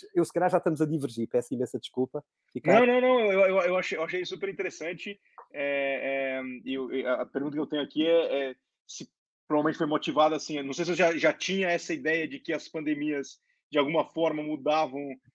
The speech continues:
Speaker 2: é, os edifícios e as cidades, e aí é uma coisa que você já tinha alguma curiosidade, e no, na, no, no,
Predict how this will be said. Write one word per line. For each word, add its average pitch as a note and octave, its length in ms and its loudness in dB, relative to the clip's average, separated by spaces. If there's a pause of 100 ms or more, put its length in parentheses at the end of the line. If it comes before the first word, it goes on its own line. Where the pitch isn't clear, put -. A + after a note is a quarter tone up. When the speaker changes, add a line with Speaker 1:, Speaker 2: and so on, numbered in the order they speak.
Speaker 2:
é, C#3+ 160 -2
os C3 140 -2
edifícios C#3+ 480 -4
e D#3 40 -2
as D3 80 -2
cidades, E3+ 440 2
e D#3 280 0
aí D3+ 140 2
é D#3 40 2
uma D3+ 120 -2
coisa D3+ 160 -6
que D3+ 80 -4
você C3+ 60 -6
já D#3 120 0
tinha E3+ 140 -2
alguma D#3+ 220 -2
curiosidade, D#3 680 2 (460)
e D3 80 -2
no, D3+ 320 0
na, C#3+ 240 0
no, C#3+ 560 -6
no, C#3+ 360 -6